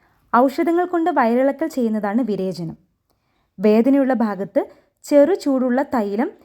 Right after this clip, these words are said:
പുരട്ടുന്നതും ഒരു ചികിത്സാ രീതിയായി കണക്കാക്കപ്പെടുന്നു.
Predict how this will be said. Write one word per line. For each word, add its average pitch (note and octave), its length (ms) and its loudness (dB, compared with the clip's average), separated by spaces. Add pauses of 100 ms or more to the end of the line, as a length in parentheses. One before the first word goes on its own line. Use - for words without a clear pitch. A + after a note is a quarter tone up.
(520)
പുരട്ടുന്നതും C#4+ 640 2 (420)
ഒരു B3+ 160 0
ചികിത്സാ A#3 460 -2
രീതിയായി A3 360 0
കണക്കാക്കപ്പെടുന്നു. F#3 760 -4